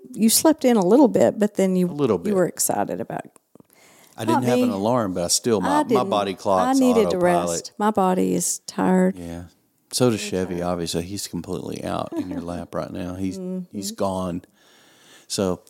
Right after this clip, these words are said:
Speaker 2: anyway, it's been great. So we're starting this, and this was day one. And, man, I'm just,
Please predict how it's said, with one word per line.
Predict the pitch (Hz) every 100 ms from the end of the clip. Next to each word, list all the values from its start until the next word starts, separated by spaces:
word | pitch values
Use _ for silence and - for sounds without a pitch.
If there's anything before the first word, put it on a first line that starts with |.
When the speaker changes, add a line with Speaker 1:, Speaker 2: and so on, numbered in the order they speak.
| -
Speaker 2:
anyway, | 135 123 87
it's | - -
been | 135 104
great. | 101 90 -
So | 110
we're | 117
starting | - - 127 113
this, | 127 127 -
and | 104 98
this | - 98
was | 110 -
day | 95 98
one. | 104 135 165 123 - _ -
And, | 95 90 87 -
man, | 104 127 113 90 -
I'm | 98
just, | 92 92 - -